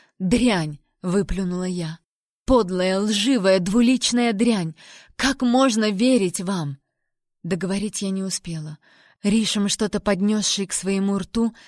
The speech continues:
стремительно согнулся ко мне и впился в губы грубым и злым поцелуем. В своей ярости я не сразу поняла, что мне в рот что-то полилось. Только сглотнув, поняла,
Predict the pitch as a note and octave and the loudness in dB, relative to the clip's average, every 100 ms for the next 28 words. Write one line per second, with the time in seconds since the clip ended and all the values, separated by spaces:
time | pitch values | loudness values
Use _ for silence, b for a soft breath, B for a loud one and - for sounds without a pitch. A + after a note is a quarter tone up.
0 | B - A#3 A3+ A3+ A3+ G#3+ G#3 G#3+ G3 | B 0 4 4 4 0 0 0 -2 0
1 | G#3+ G#3 G#3 - G3 G#3 A3+ G#3+ b b | -2 -2 -6 -6 -4 0 -2 -4 b b
2 | - A#3+ - - A#3+ G3+ G#3+ F#3 F3 G#3+ | 0 2 2 0 2 2 0 -2 -2 0
3 | F#3+ F3 F#3+ G#3 G3 A3+ G#3+ - A3 E3+ | 2 0 0 0 2 0 0 -2 -2 0
4 | G3+ G3+ F#3+ G3+ - F#3+ F3 E3 D#3 D3+ | -2 -2 -2 -4 -2 -2 -2 -4 -6 -10
5 | - _ _ _ _ - - A#3 A#3+ A#3 | -16 _ _ _ _ -4 0 4 4 4
6 | G#3 B3 A3 - G#3+ G#3+ A3+ - B3 A#3+ | 4 2 2 -2 -2 0 2 2 2 2
7 | A#3 A#3 A3+ A#3 A#3 - A3+ A3+ A3+ G#3 | 0 0 0 0 0 -2 0 0 0 0
8 | A#3 - - A#3 A3+ A3+ A3 A3 A3+ G#3 | -2 -2 -4 -4 -4 -4 -4 -2 -2 -2
9 | E3+ - - _ _ _ _ _ - A#3+ | -4 -6 -10 _ _ _ _ _ -2 0
10 | A3+ A#3+ G3+ F#3 G#3 A3 A#3+ A3+ - G#3 | 0 0 -2 0 0 0 -2 -2 -2 -2
11 | G#3 G#3+ A#3 | 0 0 -4